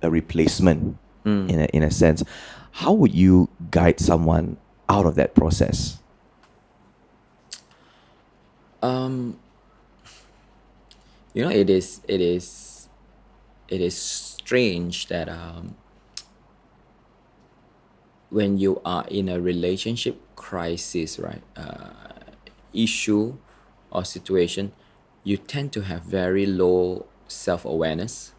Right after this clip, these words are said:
Speaker 1: Mm-hmm.
Speaker 2: You don't reflect much about your words. You keep wanting to project your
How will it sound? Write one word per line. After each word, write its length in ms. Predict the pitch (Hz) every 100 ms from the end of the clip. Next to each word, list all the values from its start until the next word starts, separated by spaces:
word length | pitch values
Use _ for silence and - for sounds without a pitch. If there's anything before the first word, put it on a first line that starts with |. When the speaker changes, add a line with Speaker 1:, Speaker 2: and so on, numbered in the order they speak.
| -
Speaker 1:
Mm-hmm. 340 | 98 85 85 78 - _ _ _ -
Speaker 2:
You 1120 | 90 92 85 78 80 80 - - - - - - _ - -
don't 180 | 104 107
reflect 440 | 92 - 110 95
much 260 | 98 - -
about 200 | 87 76
your 180 | 80
words. 540 | 78 101 - - - - -
You 160 | - 104
keep 480 | - - 101 101 - _ _
wanting 340 | - 92 104 101
to 100 | 90
project 640 | - 92 82 - 104 92
your 800 | 87 82 80 73 73 - - -